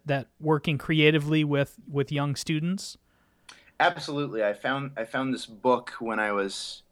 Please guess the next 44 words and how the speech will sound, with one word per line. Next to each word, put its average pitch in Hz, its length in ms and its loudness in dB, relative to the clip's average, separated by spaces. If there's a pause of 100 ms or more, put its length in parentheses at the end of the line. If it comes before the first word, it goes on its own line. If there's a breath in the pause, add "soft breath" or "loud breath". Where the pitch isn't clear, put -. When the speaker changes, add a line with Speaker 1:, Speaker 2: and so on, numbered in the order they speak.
(260)
Speaker 2:
when 117 160 2
I 113 60 4
worked 113 200 0
at 107 60 2
a 107 40 0
library 104 600 4
in 95 80 -8
high 113 200 -6
school, 101 360 -2
and 98 160 -6 (260 loud breath)
I 117 140 -2
sort 117 200 -2
of 98 220 -4 (720)
grabbed 123 320 6
a 110 60 -2
copy 117 420 2
of 101 160 -8
this 101 240 -8
book 104 360 -2
of 98 280 -6
poems 117 420 -2
by 95 200 2
kids. 98 460 -4
And 92 180 -10 (220 loud breath)
I 131 80 2
think 190 240 2
by 135 160 6
the 123 120 -2
time 143 580 -2
that 117 100 -2
I 117 180 4 (320)
got 110 200 2
a 104 40 0
hold 110 240 -2
of 107 100 -10
the 107 180 -4 (160)
book, 110 460 0
the 107 380 -2
kids 156 440 0
that 113 220 2
were 113 300 -2 (100)
writing 123 320 2
these 110 140 -6
poems, 98 720 0